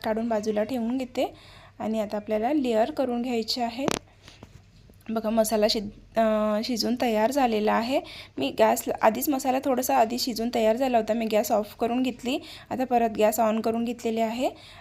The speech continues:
आणि बघा, मी मसाल्याला व्यवस्थित मिक्स करून घेते. आता जी फिश होती ना, त्याच्यातली मी अर्धी फिश इथे ॲड करून घेतलेली आहे आणि दोन तीन पीस मी बाजूला ठेवून घेतलेलं आहे. मी ते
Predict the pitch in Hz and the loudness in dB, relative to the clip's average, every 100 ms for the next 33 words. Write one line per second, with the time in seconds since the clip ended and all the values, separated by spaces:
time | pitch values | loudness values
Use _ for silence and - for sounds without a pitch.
0 | - - 226 214 202 214 214 214 208 208 | -12 -6 -4 -4 -4 -4 -4 -2 -2 -2
1 | 214 214 208 214 233 233 214 254 - - | -2 -2 -2 -4 -4 -4 -4 -4 -4 -2
2 | 269 269 262 240 - 254 339 - - _ | -2 0 -2 -2 -2 -4 -4 -12 -20 _
3 | _ _ - _ _ _ - - - - | _ _ -20 _ _ _ -20 -20 -20 -8
4 | 208 233 233 247 - 240 - 262 269 233 | -4 -2 -2 -4 -4 -4 -4 -4 -2 0
5 | 233 233 233 233 247 208 208 208 233 254 | 0 -2 -4 -4 -2 0 0 -2 -4 -4
6 | 247 240 240 208 208 214 240 254 262 254 | -6 -2 0 0 -2 -4 -2 -4 -2 0
7 | 254 220 - - - - 208 233 226 214 | 2 2 0 -8 -20 -8 -2 -2 0 0
8 | 214 226 240 233 240 226 214 247 214 214 | 0 -2 -4 -4 -4 -4 -2 0 2 2
9 | 208 226 247 262 262 254 233 220 214 277 | 0 0 -2 0 -2 -2 -2 -2 0 -2
10 | 571 - - - - - - - - - | -2 -6 -20 -20 -20 -20 -20 -20 -20 -20
11 | - - - - - - - - - - | -20 -20 -20 -20 -20 -20 -20 -20 -20 -20
12 | - - 285 320 | -20 -6 0 2